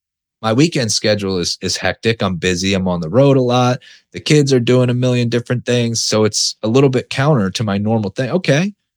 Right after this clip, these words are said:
Well, now we have something that we can actually work with. So let's start to create some hypotheses around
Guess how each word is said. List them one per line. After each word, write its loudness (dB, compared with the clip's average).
Well, 2
now 4
we 4
have 6
something 2
that 4
we -4
can 2
actually 2
work 4
with. 0
So 2
let's 4
start 0
to -2
create 2
some 0
hypotheses 0
around 4